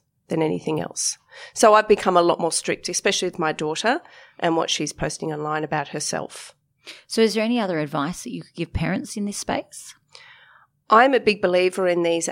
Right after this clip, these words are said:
Speaker 1: apps that are now coming out where you can lock your children's phones. They also limit the amount of screen time they can have a week. Um, they determine what hours they can use the phone, and literally everything disappears off their device so they can't access anything.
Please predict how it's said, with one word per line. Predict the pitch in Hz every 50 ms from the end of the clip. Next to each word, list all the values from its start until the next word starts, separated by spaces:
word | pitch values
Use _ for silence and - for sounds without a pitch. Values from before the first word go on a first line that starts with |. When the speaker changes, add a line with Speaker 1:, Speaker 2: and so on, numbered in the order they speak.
| -
Speaker 1:
apps | - 165 - _ - -
that | - 180
are | 170 175
now | 175 165 160 160
coming | 165 - - 170 170 170 165 165
out | 160 165 - -
where | 170 170
you | 170 170 175 170 170
can | 170 - - 170 165 160 160
lock | 160 170 165 - - -
your | 165 160
children's | 156 - - 160 156 151 160 151 147 -
phones. | - 151 147 147 143 - - - - - - - _ _ _
They | - 170 160 160 156 156 156 -
also | - 175 175 175 - - 170
limit | 165 165 165 160 160 160 156 -
the | - 165
amount | 160 160 151 147
of | 151 -
screen | - - - 165 160 165 170
time | - 180 170 170 165
they | 165 165
can | 165 - 170
have | 160 170 170 165
a | 175
week. | 165 170 170 170 165 165 165 165 - - - - - - - - _ _ _
Um, | 165 160 160 156
they | - 160 160 160 160 160
determine | 160 170 170 - - 190 175 170 170 160 156
what | 160 160 165 160
hours | 165 170 160 160 170 165 -
they | - 160 170
can | - 170 156 156
use | 160 175 202 214 208 -
the | 220 214
phone, | - 214 202 208 220 254 311 370 - _ - - - - - _ _
and | - 165 175 170 175 170 -
literally | - 180 180 190 196 190 - - 190 202 220 254 269 - -
everything | 180 175 185 185 - 180 175
disappears | 160 170 165 - - _ - - 160 165 156 156 -
off | 156 - -
their | - 156 156 156 151 151
device | 147 _ - 170 151 160 147 143 - -
so | - -
they | - 156 156
can't | - - 165 160 165
access | 165 180 - - 180 165 - -
anything. | 165 175 180 196 - 254 311